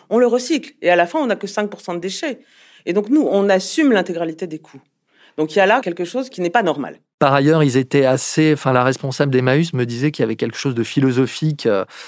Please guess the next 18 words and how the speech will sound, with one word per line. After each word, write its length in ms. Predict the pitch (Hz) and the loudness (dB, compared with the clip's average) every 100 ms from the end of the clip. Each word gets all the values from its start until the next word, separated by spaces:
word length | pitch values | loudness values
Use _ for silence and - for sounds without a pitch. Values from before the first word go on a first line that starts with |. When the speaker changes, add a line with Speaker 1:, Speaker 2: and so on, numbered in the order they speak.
| - - - | -20 -14 0
Speaker 2:
là-dedans 460 | 165 123 139 143 | 0 2 4 4
aussi, 360 | 135 131 - 185 | 4 2 -2 0
dans 160 | 139 | 2
le 140 | 120 113 | 2 0
fait 240 | - 160 | 0 -2
que 400 | 151 139 143 120 | 0 2 2 0
chaque 640 | - - - 156 151 - 131 120 | -2 -2 0 0 -2 -6 -2 -2
geste 640 | 113 110 147 151 - - 120 | -2 0 2 2 -2 -4 -4
qu'on 220 | - 120 | -4 -8
faisait 460 | - - 127 131 | -4 0 2 4
avant 280 | 139 120 131 | 4 4 0
gratuitement, 880 | 123 131 123 - - 143 175 180 135 | 0 -2 -2 -8 -4 0 2 2 2
euh, 160 | 110 104 | 2 2
là, 300 | 123 131 127 | 2 2 2
le 160 | 113 | -2
don 240 | 113 131 139 | -2 0 0
de 60 | |
vêtements 460 | 120 123 135 139 | 0 0 0 0